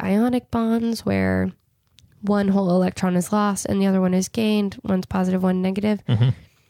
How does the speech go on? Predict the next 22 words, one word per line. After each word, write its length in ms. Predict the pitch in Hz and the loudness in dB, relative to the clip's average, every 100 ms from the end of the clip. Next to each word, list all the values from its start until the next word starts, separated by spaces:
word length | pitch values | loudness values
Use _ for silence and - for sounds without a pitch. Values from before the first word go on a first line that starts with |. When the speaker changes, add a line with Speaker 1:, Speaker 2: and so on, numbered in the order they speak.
| _ _ | _ _
Speaker 1:
It's 180 | 226 - | -4 -2
all 220 | 262 277 | -2 -2
kind 340 | 285 - 202 202 | -2 -2 0 2
of 80 | 190 | 2
a 80 | |
spectrum 680 | 175 - 180 - 208 202 196 | 0 0 -4 -2 -2 0 0
of 420 | - 180 180 185 202 _ _ _ _ _ _ _ _ _ | 0 0 0 -2 -8 _ _ _ _ _ _ _ _ _
how 200 | - 208 | -6 -2
much 200 | 190 185 | -2 -2
of 140 | 180 170 | -2 0
the 80 | |
electron 440 | 185 175 - 190 185 | 0 0 -2 -4 -2
density 340 | 190 190 - | -2 -4 -4
is 200 | - 196 | -4 -2
one 160 | 202 190 | -2 -2
place 280 | 196 202 202 | -4 -6 -4
or 100 | 196 | -2
the 120 | 202 | -2
other, 320 | 214 208 202 - | -2 -2 -2 0
Speaker 2:
Mm-hmm. 220 | 113 120 113 - - | 4 4 2 -4 -18
Speaker 1:
kind 240 | - 202 190 | -8 -4 -2
of 220 | 185 | -4